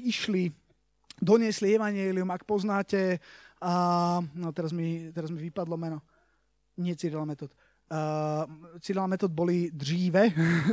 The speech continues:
A, oni boli osemsto šesťdesiattri, či koľko, toto sme tisíc štyristo pätnásť, ale,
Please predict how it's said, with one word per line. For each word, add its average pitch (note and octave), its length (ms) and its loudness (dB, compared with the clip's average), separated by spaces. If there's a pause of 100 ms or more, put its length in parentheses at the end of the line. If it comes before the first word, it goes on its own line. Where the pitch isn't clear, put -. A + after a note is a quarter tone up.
(640)
A, E3 640 0 (400)
oni F3 160 -2
boli F3 160 4
osemsto F3 880 4 (160)
šesťdesiattri, D#3+ 880 -4
či - 80 -6
koľko, G3+ 320 0
toto F3 320 -2
sme E3+ 160 -2
tisíc E3+ 320 -6
štyristo F3+ 400 0
pätnásť, F#3 640 -2 (400)
ale, F3 640 2